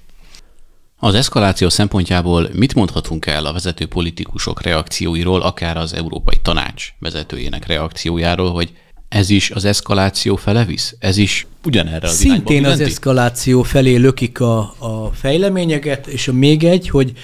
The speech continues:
Speaker 2: hiszterizálják a közvéleményt. Egy ilyen, egy ilyen eseményről értesülve a közvélemény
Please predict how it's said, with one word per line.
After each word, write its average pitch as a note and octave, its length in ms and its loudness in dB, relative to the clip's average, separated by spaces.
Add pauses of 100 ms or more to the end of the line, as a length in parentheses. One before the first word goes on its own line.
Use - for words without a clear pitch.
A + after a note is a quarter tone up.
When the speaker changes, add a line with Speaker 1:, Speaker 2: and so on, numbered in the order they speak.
(340)
Speaker 2:
hiszterizálják D3 1500 0 (200)
a - 140 -14
közvéleményt. A2 960 0 (760)
Egy C#3+ 220 -2
ilyen, E3 380 4 (840)
egy C3 200 -4
ilyen G#3 280 4
eseményről A#2+ 1600 0
értesülve C#3 760 2
a B2+ 100 0
közvélemény B2 880 0